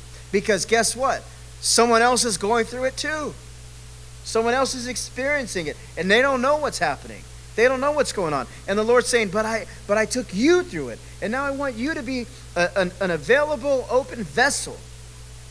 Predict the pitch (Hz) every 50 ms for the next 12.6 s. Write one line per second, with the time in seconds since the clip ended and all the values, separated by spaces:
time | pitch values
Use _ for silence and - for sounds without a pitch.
0 | - 190 190 202 226 254 247 - 226 196 175 220 240 269 269 254 202 160 151 -
1 | - - - - 165 202 247 294 269 - - 269 214 196 - - - 330 339 320
2 | 254 233 233 208 - 240 - - - - 277 277 277 294 311 311 247 151 - -
3 | - - - - - - - - - - - - 208 196 - 262 226 185 180 -
4 | - - - - - - - - - - - - - - - 165 185 170 185 196
5 | 190 190 196 196 190 208 214 202 165 - - - - - - - - - - -
6 | - - - - - - - - - - - - - - - - - - - 151
7 | 156 175 170 147 160 170 170 165 156 156 170 190 175 139 - - - - - -
8 | - - - - - - - - - - - - - - - - - - 170 160
9 | - 190 151 - 185 - - - - 135 - - - - - - - 175 165 -
10 | - - - - - - - - - - - - - - 147 151 151 147 - 156
11 | 160 143 - 160 170 214 240 254 240 180 - - - - 190 226 214 - - -
12 | 139 - - - - - 247 - 302 240 190 -